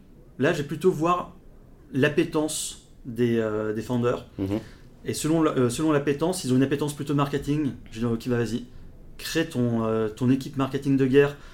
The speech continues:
Speaker 1: parce qu'ils vont tout, euh, ils vont tout te faire venir, et en plus, surtout, si t'as un free trial derrière ou quelque chose qui est un peu safe onboarding,
Speaker 2: Hmm.
Speaker 1: voilà, euh, ton market, c'est génial. »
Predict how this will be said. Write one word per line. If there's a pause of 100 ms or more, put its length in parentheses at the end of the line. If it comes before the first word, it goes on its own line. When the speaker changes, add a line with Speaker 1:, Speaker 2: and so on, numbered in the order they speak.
(260)
Speaker 1:
parce
qu'ils
vont
tout,
euh,
ils
vont
tout
te
faire
venir,
et
en
plus,
surtout,
si
t'as
un
free
trial
derrière
ou
quelque
chose
qui
est
un
peu
safe
onboarding, (220)
Speaker 2:
Hmm. (160)
Speaker 1:
voilà,
euh,
ton
market,
c'est
génial. »